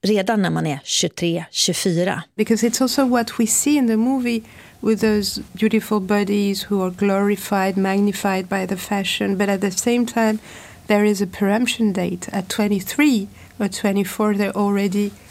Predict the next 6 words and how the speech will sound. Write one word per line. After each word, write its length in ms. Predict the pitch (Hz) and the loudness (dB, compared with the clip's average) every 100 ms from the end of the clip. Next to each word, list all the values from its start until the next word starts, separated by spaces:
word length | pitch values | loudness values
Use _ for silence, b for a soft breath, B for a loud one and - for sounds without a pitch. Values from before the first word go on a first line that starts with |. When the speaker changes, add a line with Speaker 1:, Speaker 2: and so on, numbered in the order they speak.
| B B B B | B B B B
Speaker 2:
not, 600 | - 196 196 190 - - 466 208 | 0 0 0 -4 -8 -8 -6 0
uh, 540 | 202 190 180 175 170 208 B B B B | 0 2 0 0 -2 -6 B B B B
young 280 | 208 208 247 | 2 2 2
anymore. 580 | 233 202 190 190 190 180 - | 2 0 0 -2 -2 -4 -2
Speaker 1:
I 380 | 165 156 156 151 | 0 0 0 -2
filmen 520 | - 175 175 170 | 0 0 0 0